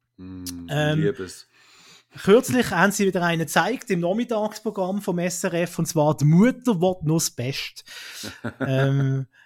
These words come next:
Speaker 2: ist ein Theaterstück, eben eine Art Schwank mit zwei Schauspiellegenden, nämlich mit dem Rudi Walter und der Margrit Reiner.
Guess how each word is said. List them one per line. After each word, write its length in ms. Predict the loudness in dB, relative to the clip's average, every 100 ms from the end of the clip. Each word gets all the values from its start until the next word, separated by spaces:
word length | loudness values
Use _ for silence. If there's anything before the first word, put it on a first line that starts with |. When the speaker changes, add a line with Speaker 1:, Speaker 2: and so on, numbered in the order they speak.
| _ _
Speaker 2:
ist 220 | -4 0
ein 140 | 0
Theaterstück, 840 | 2 6 6 6 0 2 2 0 -4
eben 280 | -2 0
eine 180 | 2 2
Art 400 | 2 2 2 -2
Schwank 600 | -2 0 2 2 0 -2
mit 160 | -4 -4
zwei 360 | -4 -2 -4 -4
Schauspiellegenden, 1200 | -2 0 -2 2 2 4 2 0 0 0 0 2
nämlich 380 | 2 2 0
mit 160 | -2 -2
dem 100 | 2
Rudi 380 | 4 4 4 2
Walter 420 | 2 0 -2 -4
und 140 | -2
der 80 | 0
Margrit 500 | 0 0 0 -2 -2
Reiner. 440 | -4 -2 2 2